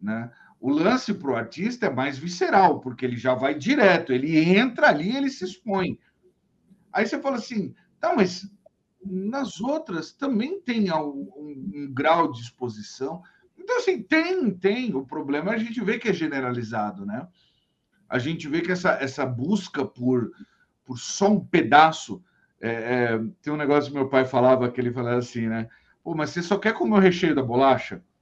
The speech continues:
Né? Então, pra dizer justamente, você compra aquela bolachinha que tem recheio no meio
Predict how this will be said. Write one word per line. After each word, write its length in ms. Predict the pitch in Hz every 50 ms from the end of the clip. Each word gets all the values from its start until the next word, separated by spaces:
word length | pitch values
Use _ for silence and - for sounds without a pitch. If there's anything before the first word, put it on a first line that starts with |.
| _ _ _ _ _ _ _ _ _ _ -
Né? 340 | 104 117 123 123 123 120 - _ _ _ _ _ _ _ -
Então, 300 | 131 139 - 165 170 160
pra 180 | 156 160 170
dizer 220 | 165 143 151 170 170
justamente, 400 | 180 196 185 220 196 - - 135
você 260 | 143 143 - 170 185
compra 380 | 180 180 - 214 220 196 175 175
aquela 220 | 175 - 156 151
bolachinha 640 | 147 135 143 143 139 135 135 - 147 151 156 147 135
que 120 | 135 -
tem 380 | 131 120 - 147 143 139 135 131
recheio 420 | 127 135 131 127 - 139 131 131 131
no 100 | 131 131
meio 440 | 147 175 226 247 220 165 120 -